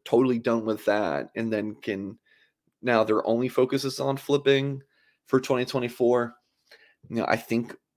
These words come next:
Lambert decides bef-, before the start of his senior season,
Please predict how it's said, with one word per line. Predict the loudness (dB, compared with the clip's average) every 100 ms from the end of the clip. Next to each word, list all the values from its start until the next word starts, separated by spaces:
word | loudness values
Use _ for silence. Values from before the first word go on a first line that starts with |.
| _
Lambert | -8 -6 0 -2 -2
decides | -6 2 2 2
bef-, | -2 -4 -10
before | -6 -2 0 0
the |
start | 2 -2
of | -2
his | -4
senior | -4 -4 -4
season, | -2 0 0 -2